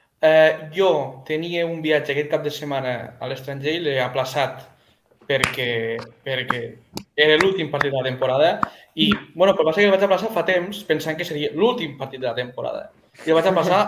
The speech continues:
a la setmana que ve. Llavors, eh, no tinc, no aniré al play-off.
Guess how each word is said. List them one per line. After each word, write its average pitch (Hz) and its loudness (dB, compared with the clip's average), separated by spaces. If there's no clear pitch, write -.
a 165 6
la 151 4
setmana 170 0
que 147 0
ve. 127 -2
Llavors, 160 2
eh, 135 2
no 151 -4
tinc, 123 -14
no 147 -2
aniré 135 -6
al 123 -16
play-off. - -20